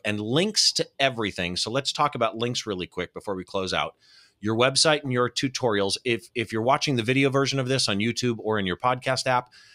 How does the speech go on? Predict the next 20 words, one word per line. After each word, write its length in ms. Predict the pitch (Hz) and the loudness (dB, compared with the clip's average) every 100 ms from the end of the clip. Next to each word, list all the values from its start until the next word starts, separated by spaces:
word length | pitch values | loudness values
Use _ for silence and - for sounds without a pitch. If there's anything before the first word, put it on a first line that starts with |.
| _ - | _ -2
those 280 | 139 202 | 2 2
are 60 | 190 | 0
coming 340 | - 156 147 | 0 0 2
up 100 | 127 | 2
as 160 | 117 98 | 0 0
lower 260 | 101 98 92 | 0 0 -4
thirds. 460 | - 92 76 - | -2 -2 -2 -6
But 180 | - 90 | -10 -8
for 120 | - | -2
those 200 | 113 127 | 0 0
of 120 | 127 | -2
you 100 | 120 | -2
on 100 | 113 | -2
an 80 | 110 117 | -2 0
audio 400 | 120 120 101 87 | 2 2 2 -2
feed, 360 | - 82 80 - _ - | -2 -4 -6 -10 _ -4
what's 300 | 110 143 - | 0 2 0
your 120 | 147 | -2
actual 380 | 110 110 - 90 | -2 -4 -4 -2
website? 360 | 82 76 - | -2 -2 -4